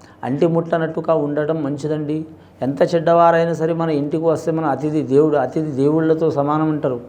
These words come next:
అతిథి దేవోభవ అంటారు. కాబట్టి అంటి ముట్టకుండా ఉండటం మంచిది. తొందరగా ఏ నిర్ణయాలు వీరికి మాత్రం ఇవ్వవద్దండి.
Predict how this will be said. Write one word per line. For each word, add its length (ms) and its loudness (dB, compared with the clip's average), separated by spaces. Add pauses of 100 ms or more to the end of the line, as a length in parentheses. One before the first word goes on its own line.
(120)
అతిథి 280 -2
దేవోభవ 540 4
అంటారు. 380 -2 (580)
కాబట్టి 460 2
అంటి 320 0
ముట్టకుండా 560 0
ఉండటం 440 0
మంచిది. 380 -4 (440)
తొందరగా 400 4
ఏ 240 4
నిర్ణయాలు 460 2
వీరికి 240 -2
మాత్రం 240 -2
ఇవ్వవద్దండి. 760 -2